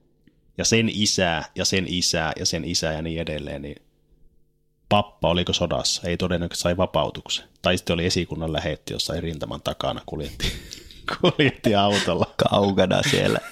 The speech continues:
Speaker 2: <laughs> joo.
Speaker 1: Mut ei.
Speaker 2: Tunnistatko sä itses muuten tästä lapamaton isyydestä?
Speaker 1: Ee, no, kyllä, no en niin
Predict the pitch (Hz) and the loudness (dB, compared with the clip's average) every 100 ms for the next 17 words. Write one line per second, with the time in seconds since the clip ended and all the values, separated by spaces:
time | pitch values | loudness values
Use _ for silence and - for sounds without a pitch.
0 | - - 101 104 104 123 - - - 180 | -2 2 4 4 0 -4 -6 -8 -6 0
1 | 147 143 139 127 113 - 107 110 104 90 | 4 6 6 4 2 4 4 4 2 2
2 | 80 78 76 71 73 - 78 - - - | 2 0 0 0 0 2 2 2 0 0
3 | - - - - - - - _ _ - | -2 -2 -2 -4 -6 -10 -20 _ _ -4
4 | 113 117 117 113 113 110 113 117 110 - | 2 4 4 2 2 0 2 2 0 -6
5 | _ _ _ - - - - _ _ - | _ _ _ -20 -20 -20 -20 _ _ -4
6 | 147 185 180 - - 165 - - - 143 | -2 -2 -4 -8 -2 0 -2 -8 0 4
7 | 127 110 95 78 - _ _ - 120 120 | 4 2 0 -4 -10 _ _ 0 4 4
8 | 107 95 65 | 2 -2 -6